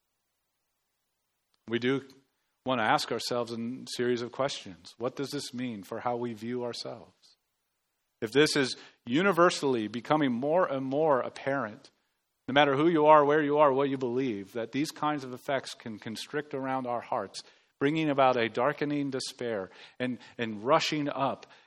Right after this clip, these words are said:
and, and agonizing restlessness. What do we do? What does this mean for how we view ourselves? What does it mean for how we care for others? What does it mean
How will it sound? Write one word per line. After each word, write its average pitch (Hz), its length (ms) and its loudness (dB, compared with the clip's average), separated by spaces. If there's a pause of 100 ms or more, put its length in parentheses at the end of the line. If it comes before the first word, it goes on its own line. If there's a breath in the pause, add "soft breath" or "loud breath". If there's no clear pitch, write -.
and, 117 320 -4
and 131 240 -8
agonizing 143 720 0
restlessness. 110 800 -8 (760)
What 135 160 4
do 196 80 6
we 202 120 4
do? 160 280 -2 (240)
What 151 180 4
does 180 140 2
this 185 180 -2
mean 151 240 -2
for 120 160 -8
how 135 160 0
we 139 140 -4
view 135 240 -4
ourselves? 120 500 -6
What 160 140 6
does 202 160 4
it 190 80 0
mean 175 240 -2
for 139 160 -4
how 160 160 4
we 160 160 2
care 160 320 -2
for - 280 -6
others? 131 380 -2
What 165 120 4
does 220 140 6
it 208 100 4
mean 180 300 -2